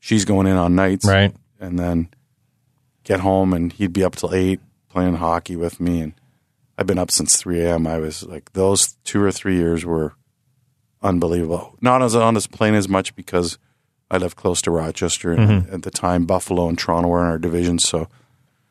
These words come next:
Speaker 1: you get quite a few games you could drive to with the family. But yeah, those twelve, thirteen, fourteen were unbelievably difficult. But again, you know, difficult in my wife,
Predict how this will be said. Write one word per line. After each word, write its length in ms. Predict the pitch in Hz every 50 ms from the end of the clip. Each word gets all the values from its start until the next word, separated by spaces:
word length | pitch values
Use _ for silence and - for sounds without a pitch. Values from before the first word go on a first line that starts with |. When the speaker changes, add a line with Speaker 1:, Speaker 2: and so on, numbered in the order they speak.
| _ _ _ -
Speaker 1:
you 80 | 120 104
get 160 | 110 101 -
quite 200 | - 135 110 95
a 60 | 95
few 160 | - - 101 90
games 280 | 98 92 95 95 87
you 60 | 90
could 140 | - 92 82
drive 320 | 82 98 90 90 90 85 -
to 120 | - 92
with 120 | 82 82 -
the 80 | -
family. 360 | - - 85 82 82 82 82 78
But 160 | 76 80 82
yeah, 160 | 92 87 82
those 440 | 80 90 92 98 101 92 - - - _ _ _ _ _ _ _ _
twelve, 320 | - - - 117 120 113 -
thirteen, 380 | - 113 104 - - 117 104 92
fourteen 580 | - - 95 98 98 - 110 117 123 127 120 - _ _ _ _ _ _ _ _ _ _ _ _
were 400 | - 87 85 82 82 80 78 - -
unbelievably 640 | 92 90 85 82 87 80 82 82 80 73 82 82 78
difficult. 540 | 78 85 - - - - - 78 76 - -
But 160 | - 127 - -
again, 420 | 110 107 107 127 117 92 95 98 - _ _ _ _ _ _ _ _ _ _ _ _ _ _ _ _ _ _
you 80 | - 107
know, 100 | 90 85
difficult 460 | 85 110 98 - - - 104 92 85
in 60 | 87
my 120 | 85 87 85
wife, 480 | 85 87 95 98 95 - - - _